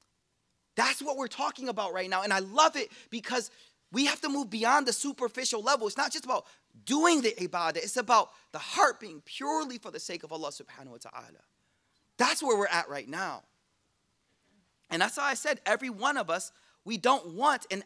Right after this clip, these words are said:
action that has any other motive, motivation behind it except pure love. You know, I, on a tangent, I think some of us struggle when somebody tells us, uh, they love us,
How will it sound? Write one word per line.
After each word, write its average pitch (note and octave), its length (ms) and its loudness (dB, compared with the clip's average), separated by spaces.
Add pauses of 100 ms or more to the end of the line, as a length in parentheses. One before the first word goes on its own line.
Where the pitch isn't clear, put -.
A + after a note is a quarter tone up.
action G#3 600 -2 (460)
that G#3 100 0
has A#3 300 2
any C#4+ 260 -2
other B3 260 2
motive, A3 520 -2 (680)
motivation A#3+ 540 2
behind A3 400 -4
it C4+ 60 -4
except - 400 -6 (420)
pure C#4 320 2
love. C#4 400 -2 (2250)
You F#3 120 -8
know, A3+ 180 0
I, E3+ 180 -4
on F3+ 140 2
a D#3+ 60 0
tangent, A3+ 480 -4
I G3 60 4
think G3+ 180 -10
some G#3+ 220 -4
of G3+ 100 -4
us F3 120 -2
struggle E3+ 480 -4 (1200)
when D#3+ 140 -6
somebody G3+ 380 -2
tells G3+ 260 -2
us, F3 140 -6 (160)
uh, D3 180 0
they D3+ 140 -2
love F3+ 240 2
us, - 340 -8